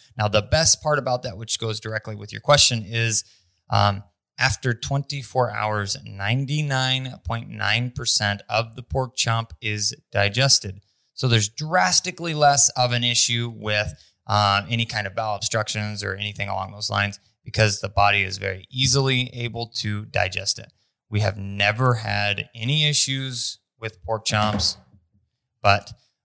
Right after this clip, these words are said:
um, I'm sure that there's the potential something someday could happen, but the likelihood is drastically less as they're a much healthier and easier to digest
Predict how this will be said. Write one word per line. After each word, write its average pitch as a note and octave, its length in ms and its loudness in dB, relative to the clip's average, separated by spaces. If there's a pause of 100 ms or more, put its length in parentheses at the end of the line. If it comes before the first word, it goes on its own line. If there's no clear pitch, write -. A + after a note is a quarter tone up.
um, G2+ 340 2
I'm A2 120 -6
sure C3+ 200 4
that A#2+ 180 -4
there's A#2 260 0
the - 40 -12
potential A2 380 -6
something G#2+ 600 2
someday G#2+ 400 0
could G#2 220 -6
happen, G#2 380 -2
but G#2 160 -2
the G#2+ 80 0
likelihood G#2 500 -2
is G2 120 -6
drastically G2+ 480 -8
less G#2 320 -6
as G#2 140 -10
they're G2 160 -2
a F#2 60 -4
much F#2+ 260 -6
healthier G#2 420 -2
and F#2 180 -8
easier G2 360 -8
to F#2+ 80 -12
digest G2+ 520 -4